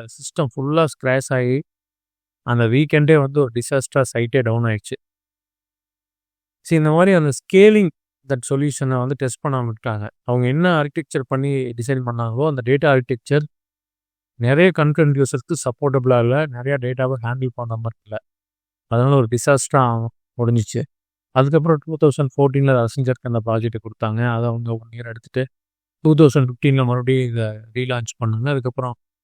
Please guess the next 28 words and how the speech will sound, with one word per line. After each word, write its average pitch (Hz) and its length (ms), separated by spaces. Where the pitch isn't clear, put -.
இந்த 120 160
ப்ராப்ளத்தை 120 380
எல்லாமே 120 240
அட்ரஸ் 117 280
பண்ணிட்டாங்க. 107 380
So, 120 100
பாயிண்ட் 170 300
என்னன்னா, 139 320
ப்ராப்பரா 139 420
டெஸ்ட் 127 300
பண்ணணும். 131 360
உங்க 127 280
டேட்டா 135 300
ஆர்க்கிடெக்சரை 123 640
என்ன 131 300
மாதிரி 147 320
இது 131 180
ஸ்கேல் 131 360
அவுட் 127 200
ஆக 117 180
போகுது, 110 320
அதுக்குண்டான 147 540
ஆர்க்கிடெக்சர் 131 520
கான்செப்ட் 123 460
இருக்கா, 110 320
டேட்டாவை 135 380
ஹேண்டில் 123 420
பண்ணுமா, 104 360